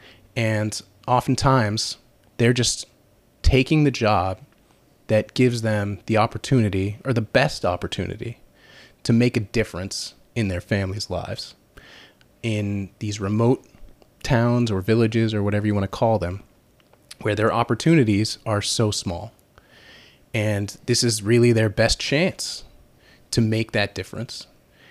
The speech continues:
And they're not in it to get wasted. They're not in it to do drugs. They're not in it to meet a million dudes. They're in it literally to just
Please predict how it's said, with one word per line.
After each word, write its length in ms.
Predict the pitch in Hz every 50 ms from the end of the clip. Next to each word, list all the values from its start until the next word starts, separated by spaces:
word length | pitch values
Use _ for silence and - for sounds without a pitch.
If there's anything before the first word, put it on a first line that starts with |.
| _ _ _ _ _ _
And 600 | - 117 113 110 110 107 104 104 101 - - - - _ _ _ _ _ -
they're 120 | - 117
not 240 | 107 117 120 131 - -
in 160 | 143 135 135
it 240 | 131 135 - _ - - _ _ _ _ _ _ _ -
to 180 | - 131 107 - _ _
get 220 | - 127 120 - - -
wasted. 640 | 117 104 101 98 104 - - - 101 107 120 127 - _ _ - - _
They're 120 | - 120
not 180 | 117 123 123 -
in 180 | - 131 131 127
it 220 | 127 123 - _ _
to 80 | - 123
do 160 | - 127 120
drugs. 540 | - - 113 104 101 107 107 107 120 117 -
They're 100 | 110 107
not 180 | 113 113 - - -
in 160 | - 123 120
it 240 | 123 127 - _ _
to 240 | - - 110 107 101
meet 340 | 92 107 110 117 127 - -
a 40 |
million 400 | 113 110 113 117 117 120 117 113
dudes. 560 | 113 110 95 92 95 107 117 - - - - - _ - - - - - - _ _
They're 160 | - 107 107 -
in 160 | - 135 143
it 240 | 147 143 - - -
literally 560 | 110 120 135 131 127 113 107 104 104 107 117
to 180 | - - - 107
just 440 | - 117 113 110 - - - -